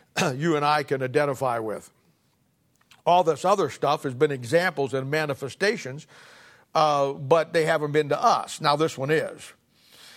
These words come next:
And this one is in Acts chapter sixteen. We'll pick it up in verse twenty-five.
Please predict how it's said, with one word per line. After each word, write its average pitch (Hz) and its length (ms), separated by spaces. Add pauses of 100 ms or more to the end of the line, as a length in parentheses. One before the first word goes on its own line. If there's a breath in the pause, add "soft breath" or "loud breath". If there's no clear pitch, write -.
And 147 140
this 196 160
one 160 120
is 139 160
in 147 100
Acts 156 240
chapter 147 400
sixteen. 151 600
We'll 135 120
pick 143 160
it 139 100
up 139 140
in 139 120
verse 131 200
twenty-five. 135 840